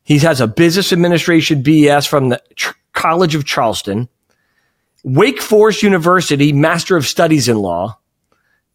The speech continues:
uh, d-, a doctorate, a juris, a Juris Doctor from Cumberland School of Law, seated at Samford University. While at Cumberland, he served as the chief judge of the Honor Court and as the legal writing teaching assistant to Carruthers Fellow.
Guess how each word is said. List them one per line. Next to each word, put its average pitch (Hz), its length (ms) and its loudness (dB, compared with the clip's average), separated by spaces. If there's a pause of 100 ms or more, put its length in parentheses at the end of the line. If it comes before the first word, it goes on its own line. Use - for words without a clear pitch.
(120)
uh, 139 280 0 (100)
d-, 135 160 -6
a 151 80 0
doctorate, 170 680 0 (360)
a 143 100 0
juris, 170 540 0
a 143 140 2
Juris 165 360 0
Doctor 160 360 -2
from 139 180 -4
Cumberland 165 440 0
School 165 260 2
of 127 100 0
Law, 135 220 0
seated 196 520 -2 (520)
at 151 140 -2
Samford 208 640 0
University. 131 880 0 (800)
While 233 300 2
at 233 140 -2
Cumberland, 180 420 2
he 165 80 4
served 180 340 0
as 143 120 0
the 143 120 -2
chief 262 460 -2
judge 180 560 0 (560)
of 151 100 0
the 175 200 0
Honor 202 320 2
Court 135 500 0
and 143 100 2
as 143 160 0
the 139 120 2
legal 190 320 2
writing 190 340 2
teaching 175 340 0
assistant 147 680 -2
to 139 120 -2
Carruthers 165 580 0
Fellow. 104 560 -2